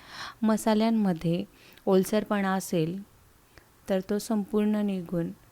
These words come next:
हे सादळलेले मसाले छान कडकडीत असे भाजले जातात. यानंतर संपूर्ण मसाले कडकडीत भाजून ते साईडला काढून घ्यायचे आहे. मंद गॅसवर दोन ते तीन मिनटे भाजून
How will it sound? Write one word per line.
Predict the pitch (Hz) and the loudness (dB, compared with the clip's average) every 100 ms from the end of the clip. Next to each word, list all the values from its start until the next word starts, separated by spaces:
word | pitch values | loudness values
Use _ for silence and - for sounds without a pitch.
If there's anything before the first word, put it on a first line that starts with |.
| _ _ - | _ _ -2
हे | 208 | 0
सादळलेले | 226 202 185 190 196 190 196 | 2 2 4 4 4 2 2
मसाले | 202 196 180 196 196 160 185 - | 0 -2 -2 -2 0 0 -2 -8
छान | - 220 | -2 -2
कडकडीत | 214 202 185 185 190 196 196 | 0 2 2 2 0 0 0
असे | 175 196 | -2 -4
भाजले | 180 175 170 175 | -2 -2 0 -2
जातात. | 202 185 - 165 - _ _ _ _ _ _ _ _ _ - - | 0 -2 -2 -6 -8 _ _ _ _ _ _ _ _ _ -16 -4
यानंतर | 214 220 233 208 190 180 208 | 0 2 2 0 0 -4 -4
संपूर्ण | - 202 185 202 208 | -4 -4 -2 -2 0
मसाले | 208 190 - 202 190 180 | -2 -4 -4 -4 -4 -4
कडकडीत | 190 185 - 185 185 185 | -4 -4 -4 -2 -2 -4
भाजून | 185 180 165 170 196 - - - - - | -4 -4 -2 -4 -6 -14 -20 -20 -10 -2
ते | 226 | -2
साईडला | - 220 185 190 | 0 0 0 -2
काढून | 202 208 190 196 | -2 0 0 0
घ्यायचे | 190 180 175 | -2 -2 -4
आहे. | 180 180 185 180 - _ _ - - - - _ - | -4 -4 -6 -6 -10 _ _ -20 -20 -20 -20 _ -4
मंद | 208 208 | -2 0
गॅसवर | 226 226 208 - 208 | 0 0 0 -2 -4
दोन | 196 202 185 | -2 -2 -2
ते | 208 208 | -2 -2
तीन | 208 214 | -2 0
मिनटे | 208 196 196 | -2 -2 -4
भाजून | 202 196 175 170 | -2 -2 -2 -4